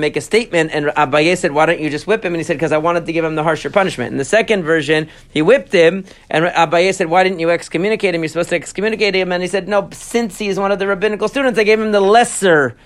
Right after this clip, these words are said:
I gave, I purposely gave him the less harsh and the less public punishment because they didn't want to embarrass the Torah." That was the second version of the, um,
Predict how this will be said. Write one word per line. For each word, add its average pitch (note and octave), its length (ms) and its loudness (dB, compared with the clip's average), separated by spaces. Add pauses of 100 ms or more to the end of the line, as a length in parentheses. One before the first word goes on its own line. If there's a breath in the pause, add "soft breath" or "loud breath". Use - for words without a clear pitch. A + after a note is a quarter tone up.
(120 soft breath)
I D#3 100 0
gave, A3 180 4
I F#3 140 0
purposely G3+ 420 -2
gave F#3+ 160 0
him F#3 120 -4
the E3 100 0
less F3+ 460 0 (220 soft breath)
harsh F3 480 0 (180 soft breath)
and E3 160 0
the F3+ 60 4
less F3+ 340 2 (220 soft breath)
public D#3+ 640 0
punishment G3 440 -2
because D#3 220 -2
they E3 60 4
didn't E3 120 0
want D#3+ 140 0
to - 20 -6
embarrass D3 640 0 (180 soft breath)
the C#3+ 120 -4
Torah." F3+ 260 4
That F#3 160 2
was E3+ 140 -2
the - 180 4 (180 loud breath)
second F3 440 -2
version C#3+ 420 0
of C3 280 0
the, B2 380 -2
um, A#2+ 320 0